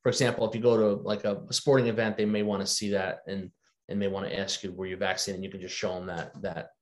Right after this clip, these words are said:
um, that, that system to make that happen. If you're outside of New York State, there's, I'm sure there's other systems in other states as well. But I think bringing your vaccination card with you is really important,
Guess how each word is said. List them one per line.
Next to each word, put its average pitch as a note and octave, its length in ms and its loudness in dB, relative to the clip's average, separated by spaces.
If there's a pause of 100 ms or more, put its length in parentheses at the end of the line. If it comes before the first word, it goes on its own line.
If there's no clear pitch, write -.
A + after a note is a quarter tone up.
(340)
um, D2+ 340 -6
that, F2 320 -4
that F2+ 180 -4
system - 460 -4 (340)
to G2+ 80 -4
make F#2 180 -2
that E2+ 140 -2
happen. F#2 320 -4
If - 160 -10
you're F#2+ 140 -4
outside G#2+ 460 2
of G#2+ 120 -4
New G#2 80 -2
York G2 140 -4
State, F#2+ 260 -4
there's, - 280 -10
I'm - 100 -10
sure - 120 -8
there's F#2 160 -6
other F2 140 -8
systems - 400 -8
in F#2 60 -8
other F2 120 -10
states F2+ 340 -8
as E2+ 160 -8
well. E2 300 -4 (380)
But A#2+ 60 6
I B2 40 6
think C3+ 200 4
bringing E3 180 8
your D#3 100 6
vaccination C3 520 4
card G#2+ 260 2
with G#2+ 140 0
you A2 60 -2
is G#2+ 120 -4
really A#2 160 2
important, G2+ 560 -2